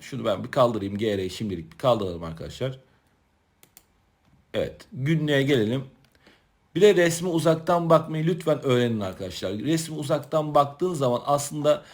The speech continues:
trendin yönünü öğrenmiş oluyorsunuz. Bir saatlik ve kırk beş dakikalık time frame'lerde zaten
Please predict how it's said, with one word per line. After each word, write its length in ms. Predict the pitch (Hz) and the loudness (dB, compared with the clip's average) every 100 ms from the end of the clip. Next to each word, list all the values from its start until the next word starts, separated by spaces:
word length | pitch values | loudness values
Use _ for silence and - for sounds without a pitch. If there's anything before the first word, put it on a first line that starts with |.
| - _ - | -20 _ -2
trendin 440 | 139 151 175 185 | 4 4 4 2
yönünü 300 | 151 147 160 | 2 2 0
öğrenmiş 580 | 165 139 131 135 151 139 | 0 4 4 4 0 -2
oluyorsunuz. 480 | 120 101 - 101 117 | -2 -4 -4 -6 -4
Bir 140 | 190 | -6
saatlik 440 | 185 143 - 120 | -2 -2 -2 -4
ve 100 | 120 | -4
kırk 220 | 131 151 - | -6 -8 -6
beş 200 | 165 165 | -6 -6
dakikalık 340 | - 113 101 | -8 -8 -2
time 200 | 147 147 | 0 0
frame'lerde 480 | 139 127 131 120 117 | 0 0 0 0 -2
zaten 440 | 107 156 135 135 | 0 2 2 -2